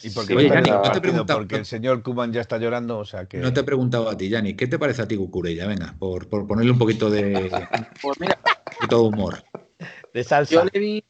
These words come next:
Speaker 4: yo cuando le vi en el Eibar me, me gustó bastante, cuando le vi el año pasado en el Getafe también me gustó,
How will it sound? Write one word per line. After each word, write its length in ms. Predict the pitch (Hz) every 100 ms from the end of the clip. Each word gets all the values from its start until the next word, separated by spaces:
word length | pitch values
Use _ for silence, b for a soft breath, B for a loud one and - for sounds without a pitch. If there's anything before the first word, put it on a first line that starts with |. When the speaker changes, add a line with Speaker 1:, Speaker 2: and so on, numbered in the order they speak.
| _ _ _ _ _ _ _ -
Speaker 4:
yo 140 | 165
cuando 240 | 190 196 196
le 120 | 190
vi 120 | 196
en 80 | 185
el 100 | 180
Eibar 420 | 202 190 185 180
me, 360 | 170 165 160 156
me 120 | 151
gustó 320 | 139 139 - 156
bastante, 500 | 147 175 196 208 202
cuando 240 | 175 151
le 80 | 143
vi 80 | 160
el 40 |
año 140 | 165 165
pasado 240 | 160 160
en 60 | -
el 40 |
Getafe 400 | 147 160 160 165
también 220 | 147 147 151
me 60 |
gustó, 540 | 131 123 - 165 202